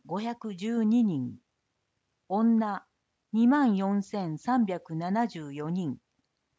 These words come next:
世帯数、二万二千百三十五世帯。エコチャレンジ。目指そう。八百四グラム。三月の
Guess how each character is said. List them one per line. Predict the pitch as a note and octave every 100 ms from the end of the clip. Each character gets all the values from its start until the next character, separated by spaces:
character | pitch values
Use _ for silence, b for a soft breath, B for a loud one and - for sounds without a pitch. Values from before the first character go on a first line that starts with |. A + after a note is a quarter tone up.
| _ _ _ _
世 | - A#3+
帯 | C4+ D4+ A#3
数、 | - D#3+ B2+ _ _ _ _ _ _ -
二 | G#3
万 | A#3 C#4 A3 F3+
二 | A3+
千 | - G3 D3
百 | - G#3+ B3 F#3+
三 | - A#3+ G#3+
十 | D#3+ D3 C#3+
五 | D#3+ F#3
世 | B3
帯。 | A#3+ C3+ A2+ _ _ _ _ _ _ _ _ _ _ _ _ _ G#3
エ |
コ | G#3 C#4
チ | C4+
ャ | C#4
レ | C4+
ン | B3 D#3+
ジ。 | - - _ _ _ _ _ _ _ _ _ _
目 | G3
指 | G#3 C4
そ | - A#3+ C#3 -
う。 | _ _ _ _
八 | - B3 -
百 | C4 C4
四 | F#3+ F#3 G3+
グ | G3+
ラ | F3
ム。 | C3 C3 _ _ _ _ _ _ _ _ _ _ _
三 | - B3+ C#4
月 | A3 F#3+ D#3
の | D3 D#3